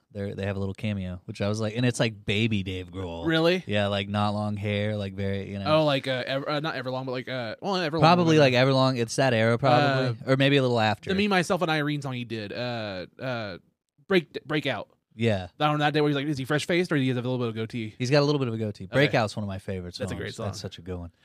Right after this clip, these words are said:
Speaker 2: Then
Speaker 1: I've
Speaker 2: there's,
Speaker 1: had
Speaker 2: like
Speaker 1: the f-, pleasure, the fortunate luck of seeing them, I think, twice.
Speaker 2: Nice.
Speaker 1: Yeah, I
Speaker 2: I,
Speaker 1: saw
Speaker 2: I,
Speaker 1: him
Speaker 2: I wanna see them so bad.
Speaker 1: I saw him when he broke his leg, so he was in the Rock, the Rock
Speaker 2: That was
Speaker 1: Throne.
Speaker 2: so cool when that doctor saved it and
Speaker 1: Yeah.
Speaker 2: everything. That, that whole, whole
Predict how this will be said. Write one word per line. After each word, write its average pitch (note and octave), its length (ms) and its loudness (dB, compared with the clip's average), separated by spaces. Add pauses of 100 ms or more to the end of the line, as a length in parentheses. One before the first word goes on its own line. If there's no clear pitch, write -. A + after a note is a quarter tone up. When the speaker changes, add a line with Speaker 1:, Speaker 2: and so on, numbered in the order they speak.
(160)
Speaker 2:
Then D#3 140 0
Speaker 1:
I've A#2 60 8
Speaker 2:
there's, C#3+ 100 8
Speaker 1:
had D#3+ 160 8
Speaker 2:
like C3 60 -6
Speaker 1:
the A#2+ 240 6
f-, - 180 -6 (540)
pleasure, G#2 360 -4
the F#2+ 320 -4
fortunate G#2 380 -2
luck G2 140 -2
of F#2 100 -6
seeing G#2 240 -2
them, F#2+ 140 -2
I F#2 100 -6
think, F2 240 -12
twice. - 640 -10
Speaker 2:
Nice. A#2+ 460 -2
Speaker 1:
Yeah, F2+ 200 -8
I F2 40 -6 (140)
Speaker 2:
I, D#3 40 4
Speaker 1:
saw C3+ 80 4
Speaker 2:
I, D3 140 6
Speaker 1:
him G#2 160 -2
Speaker 2:
I C#3+ 80 -4
wanna C#3+ 240 -8
see B2 160 -6
them A#2+ 140 -8
so A2+ 260 -6
bad. G2+ 320 -8 (120)
Speaker 1:
I G2+ 120 -4
saw A#2+ 200 -2
him A#2+ 120 -2
when A2+ 80 0
he A2 60 0
broke A2+ 280 0
his G2 180 -6
leg, G2 380 0
so - 140 -4
he F#2+ 80 0
was G2 160 -2
in G#2 80 0
the F#2 100 0
Rock, G2 360 0 (800)
the G2 120 -10
Rock G2+ 420 0
Speaker 2:
That G3 240 4
was G#3 140 6
Speaker 1:
Throne. F#2 80 -6
Speaker 2:
so F#3 220 4
cool F3+ 240 2
when E3 80 0
that D#3 120 -2
doctor C#3 300 -4
saved C3 280 -2
it C#3 80 -2
and A2 120 -2
Speaker 1:
Yeah. G2+ 60 2
Speaker 2:
everything. D3 240 -2
That, C3+ 180 -2
that F3 200 0
whole, F#3 280 4
whole D3 340 -2